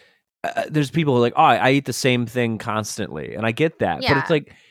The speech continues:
Speaker 1: even if
Speaker 2: Sure.
Speaker 1: you're a picky eater, or you're like, "I have a routine of eating that does not involve a lot of variety," you still have, you've tried these things. How could you, you've
Speaker 2: Right.
Speaker 1: not had a fucking egg?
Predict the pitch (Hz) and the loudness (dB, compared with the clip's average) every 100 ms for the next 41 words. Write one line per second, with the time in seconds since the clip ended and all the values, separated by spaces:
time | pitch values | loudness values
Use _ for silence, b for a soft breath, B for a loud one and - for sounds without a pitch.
0 | b b _ - 185 240 226 214 175 170 | b b _ -2 2 2 4 2 4 0
1 | 165 151 123 127 120 113 - 110 107 104 | 0 0 2 4 4 2 2 2 2 2
2 | 104 101 101 98 - 98 107 113 113 113 | 2 4 2 0 -6 2 4 4 2 0
3 | 110 104 - 113 110 98 - 110 104 98 | 0 -2 -4 -4 -2 -4 -4 -2 0 0
4 | 98 - _ _ - 107 95 107 95 104 | -4 -10 _ _ -4 -4 0 -2 2 2
5 | 107 104 95 104 98 92 98 98 92 90 | 2 0 2 4 4 2 2 2 2 0
6 | 92 131 120 90 82 b b b _ 165 | 2 4 4 0 -4 b b b _ -2
7 | 180 - 233 196 147 - _ - 160 - | -2 2 2 2 0 -6 _ -10 -8 -6
8 | - 202 233 175 104 80 - 85 - - | -6 -4 -4 -4 -4 -4 -8 -8 -10 -12
9 | - - _ 233 226 226 285 180 214 208 | -20 -20 _ -2 -2 -4 -4 0 2 4
10 | 180 - - 214 208 160 - _ 123 139 | 2 -2 -4 -2 0 -2 -4 _ 2 2
11 | 185 247 | 2 0